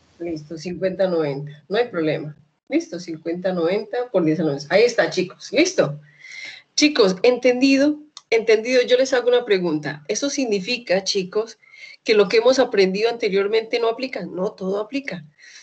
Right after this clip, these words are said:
<clears throat> Lo único que yo quiero que ustedes sepan es que como ustedes ya saben,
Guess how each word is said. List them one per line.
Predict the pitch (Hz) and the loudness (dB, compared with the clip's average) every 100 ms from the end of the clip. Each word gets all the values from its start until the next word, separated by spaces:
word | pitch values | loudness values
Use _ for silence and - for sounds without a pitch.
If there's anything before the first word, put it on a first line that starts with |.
| - | 0
<clears throat> | 262 294 277 - - - 254 202 190 | 4 4 2 0 -8 -2 2 2 2
Lo | 202 214 | 4 4
único | 285 294 269 | 4 2 -4
que | 220 | -4
yo | 180 202 | -4 -4
quiero | 247 254 | -2 -4
que | 226 | -6
ustedes | - 208 | -6 -4
sepan | 226 220 220 208 | -4 -4 -4 -4
es | 202 | -4
que | 214 | -6
como | 226 185 | -4 -4
ustedes | 180 190 214 | -4 -4 -2
ya | 202 233 | -2 -4
saben, | 277 302 220 175 | -2 -2 -2 -4